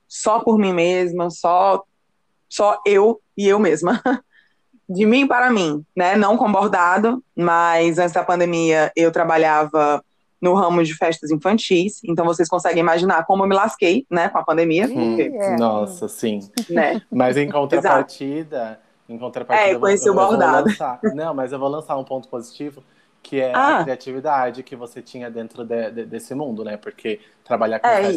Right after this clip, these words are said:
Speaker 1: isso.
Speaker 2: infantil é uma, uma criatividade enorme também, né?
Speaker 1: Não, é, pois é. Mas então, eu trabalhava com festa infantil, então assim, eu já tinha a experiência de administrar um, de administrar um Instagram,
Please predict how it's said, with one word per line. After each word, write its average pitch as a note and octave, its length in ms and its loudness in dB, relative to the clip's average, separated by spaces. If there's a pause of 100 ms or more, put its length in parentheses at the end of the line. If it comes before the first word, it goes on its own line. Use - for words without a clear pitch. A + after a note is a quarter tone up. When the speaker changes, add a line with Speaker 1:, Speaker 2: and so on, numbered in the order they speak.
Speaker 1:
isso. - 20 -12 (120)
Speaker 2:
infantil A2+ 680 -6
é A#2+ 60 -14
uma, A#2 200 -10 (100)
uma A#2+ 180 -8
criatividade A2+ 580 -6
enorme A#2 320 -6
também, G2+ 340 -14
né? G#2 100 -20 (760)
Speaker 1:
Não, C4 320 0
é, G3+ 140 2
pois B3+ 260 0
é. E3 220 2 (320)
Mas A#3+ 160 0
então, B3 320 2
eu G3 80 2
trabalhava A3+ 400 2
com A#3 100 -2
festa G#3+ 220 0
infantil, B3 400 0
então C4+ 200 2
assim, C#4 140 0
eu A3 80 4
já A3+ 120 4
tinha A#3+ 140 0
a - 40 2
experiência A#3 580 2
de G#3 460 0 (340)
administrar A3 1000 4
um, F#3 500 -2
de E3+ 100 -2
administrar G#3 600 0
um G#3 40 0
Instagram, G3+ 840 0